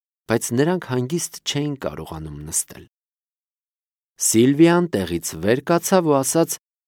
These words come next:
«Հիմա իմ աշխատանքի գնալու ժամանակն է»։ Անետան շփոթված նայեց նրան, ինչպես երեխան, որի ձեռքից անսպասելի խլում են քաղցրեղենը, և ասաց. «Այսպես այնքան լավ էր, ինձ համար սա քիչ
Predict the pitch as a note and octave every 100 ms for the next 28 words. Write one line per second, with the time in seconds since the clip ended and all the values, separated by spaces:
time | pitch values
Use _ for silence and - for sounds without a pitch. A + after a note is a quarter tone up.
0 | _ _ B2 C#3 C3 B2 - A#2 A#2+ A#2+
1 | D#3 C#3 A2+ A2 C3+ B2+ A#2+ A2+ F2+ D#2
2 | - - B1 _ _ _ _ _ _ _
3 | _ _ _ _ _ F#2+ A2+ C3+ D3 F3+
4 | E3+ - - D3+ B2 A#2+ D#3+ D3+ G#2+ A#2+
5 | G#2+ A2 B2 B2+ - A#2+ B2+ A2 E2+ -
6 | _ - F#2 - G#2 G#2 G#2+ A#2+ - E3+
7 | B2+ G#2+ A2 G2+ B2+ - E3 B2+ A#2 -
8 | A2+ B2 C3 D3 B2 B2+ D3 F2+ E2+ -
9 | A#2+ - - A2 G#2 F2 D2+ D#2 _ _
10 | _ - A#2+ C#3+ - E3 - - _ _
11 | _ _ _ _ _ _ - A2+ - D3
12 | - C3+ C3 C3+ C#3 B2+ B2 C#3 A#2+ -
13 | - _ _ - D3 - C3+ C#3+ D3 -
14 | D3 D3 - E3+